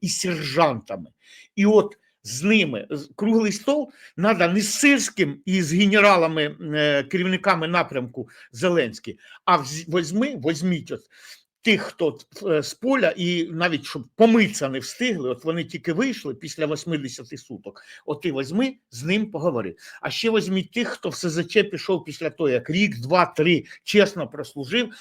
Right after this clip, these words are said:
мобілізувавшись, ну, добровольцем, пішов, пішовши в лютому. Чому він в С З Ч? От спитайте у них,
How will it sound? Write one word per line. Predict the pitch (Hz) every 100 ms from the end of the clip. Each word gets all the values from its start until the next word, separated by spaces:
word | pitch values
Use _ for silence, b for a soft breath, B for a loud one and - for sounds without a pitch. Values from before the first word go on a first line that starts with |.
| B
мобілізувавшись, | 156 147 165 165 151 170 180 160 - 143 - b b
ну, | 180 156
добровольцем, | 135 180 196 190 196 139 - 120
пішов, | 170 156 202
пішовши | - 185 - 170 -
в | 151
лютому. | 175 147 117 117
Чому | - 233 233
він | 175
в | 147
С | 165
З | 147
Ч? | 151 135
От | 185 -
спитайте | - 269 285 196 -
у | 160
них, | 143